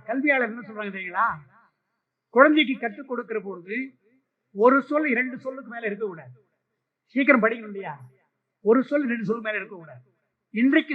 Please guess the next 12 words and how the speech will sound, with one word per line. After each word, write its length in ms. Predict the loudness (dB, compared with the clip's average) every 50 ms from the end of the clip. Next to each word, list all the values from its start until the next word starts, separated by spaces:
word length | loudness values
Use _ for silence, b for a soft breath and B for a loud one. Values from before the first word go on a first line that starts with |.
| -2
சொல்றாங்க 340 | -2 0 4 4 4 4 2 -2
அதை. 100 | -8 -10 -10
ஏன்னா 120 | -8 -6 -2 2 4
நான்கு 300 | 4 4 2 0 -4 -10 -14
வரையோ 220 | -14 -8 -6 -4 -4 -2
ஐந்து 200 | -4 -4 -4 -4
வரையோ 180 | -4 -2 -2
வச்சா 180 | -4 -6 -8 -8
குழந்தை 240 | -6 -6 -8 -8 -8 -8
படிக்காது. 360 | -6 -4 -2 -2 -2 -2 -4 -10 _ _ _ _ _ _ _ _ 6
முதல்ல 320 | 8 10 10 10 10 8 6 4
ரெண்டு 180 | 2 0 -4